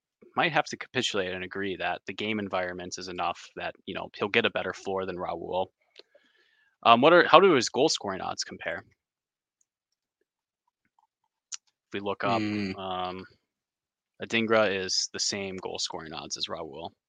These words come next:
Speaker 1: So, I don't know.
Speaker 2: That's not bad.
Speaker 1: Not bad at all. He'll have a better floor, at least.
Speaker 2: I would have expected Jimenez is, like, maybe, you know, people just rea-,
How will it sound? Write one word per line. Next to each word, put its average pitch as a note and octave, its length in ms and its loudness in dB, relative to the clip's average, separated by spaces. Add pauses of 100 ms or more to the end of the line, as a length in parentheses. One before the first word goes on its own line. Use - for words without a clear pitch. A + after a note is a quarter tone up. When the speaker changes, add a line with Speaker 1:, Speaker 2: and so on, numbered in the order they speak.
(1080)
Speaker 1:
So, C3 140 0 (140)
I C3+ 80 6
don't F#2+ 100 4
know. - 120 -12 (1900)
Speaker 2:
That's D3+ 220 -2
not G3 180 2
bad. - 240 -2 (800)
Speaker 1:
Not - 160 -2
bad D#2+ 200 -14
at E2 100 -16
all. D#2 180 -16 (240)
He'll - 100 2
have G#2+ 140 4
a - 40 -20
better F2 200 -8
floor, - 320 2
at - 80 -14
least. - 400 -12 (840)
Speaker 2:
I C#3 60 8
would D#3+ 100 8
have G#2+ 100 4
expected G2+ 560 2
Jimenez A2 500 2
is, - 320 -4 (1080)
like, E2+ 360 -4
maybe, G2+ 380 4 (600)
you A2 80 -4
know, F2+ 200 -2 (160)
people A2 220 0
just G2+ 200 0
rea-, F#2+ 160 2